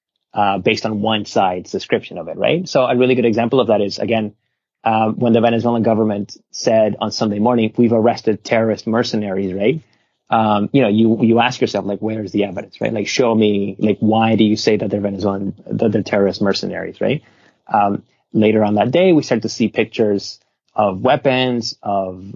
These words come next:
uh, other military equipment coming from Venezuelan journalists, right? And so as that information begins to trickle in, you can start to sort of corroborate what were at first independent data points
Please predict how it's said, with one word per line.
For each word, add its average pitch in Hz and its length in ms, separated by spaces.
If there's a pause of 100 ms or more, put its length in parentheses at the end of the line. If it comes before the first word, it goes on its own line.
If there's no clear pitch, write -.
uh, 98 180
other 110 200
military 135 480
equipment 117 480
coming 104 240
from 101 180
Venezuelan 98 480
journalists, 135 500
right? 151 240 (320)
And 113 100
so 120 340 (200)
as 131 220
that 131 140
information 113 520
begins 104 300
to 104 60
trickle 107 340
in, 160 140
you 147 80
can 120 120
start 117 260
to 117 200
sort 110 220
of - 120
corroborate 98 760 (220)
what 117 280
were 117 200
at 107 120
first 127 440
independent 104 600
data 98 220
points 185 460